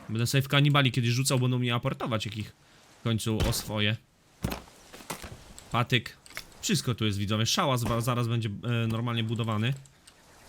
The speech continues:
Tkanina do ekwipunku, taśma izolacyjna.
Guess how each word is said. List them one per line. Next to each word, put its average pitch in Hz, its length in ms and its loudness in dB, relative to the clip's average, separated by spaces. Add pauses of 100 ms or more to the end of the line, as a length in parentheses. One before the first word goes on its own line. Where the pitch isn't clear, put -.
(380)
Tkanina 139 400 4
do 123 80 4
ekwipunku, 135 500 0
taśma 147 340 2
izolacyjna. 127 720 2